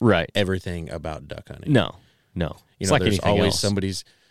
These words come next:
Speaker 2: somebody's gonna say, "Oh, try it this way. It's gonna work." And then one, miraculously, one day it works.
Speaker 1: Mm-hmm.
Speaker 2: And, you know, I mean,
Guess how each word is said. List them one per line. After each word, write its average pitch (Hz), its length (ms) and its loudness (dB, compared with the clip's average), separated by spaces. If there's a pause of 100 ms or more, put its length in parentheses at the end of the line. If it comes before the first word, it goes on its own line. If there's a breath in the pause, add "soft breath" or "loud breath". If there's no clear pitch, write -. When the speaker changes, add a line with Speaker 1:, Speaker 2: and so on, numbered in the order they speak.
Speaker 2:
somebody's 90 420 -6
gonna 92 180 -6
say, 92 300 -4
"Oh, 92 180 -4
try 104 260 -8
it - 100 -10
this 104 240 -4
way. 80 200 -6
It's 78 140 -8
gonna 85 220 -6
work." 90 340 -2
And 87 80 -6
then 87 160 -4
one, 90 280 -4 (120)
miraculously, 87 560 -8
one 87 220 -6
day 87 140 -4
it - 100 -10
works. 87 340 -6
Speaker 1:
Mm-hmm. 95 200 -2 (300)
Speaker 2:
And, 80 140 -12
you 87 60 -12
know, 82 260 -14
I 85 40 -14
mean, 82 260 -12